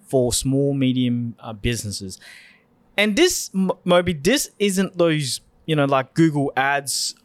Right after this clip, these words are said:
telemarketers that you get called, like, ten times a day, <laughs> right? This is, like, legit coaching from a,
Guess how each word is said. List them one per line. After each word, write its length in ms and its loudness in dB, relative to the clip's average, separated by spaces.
telemarketers 760 4
that 160 4
you 140 -2
get 240 -4
called, 400 -2
like, 160 0
ten 180 0
times 240 -2
a 40 -4
day, 580 -2
<laughs> 160 -20
right? 340 0
This 240 0
is, 160 -4
like, 160 0
legit 460 0
coaching 540 -2
from 240 -2
a, 300 -2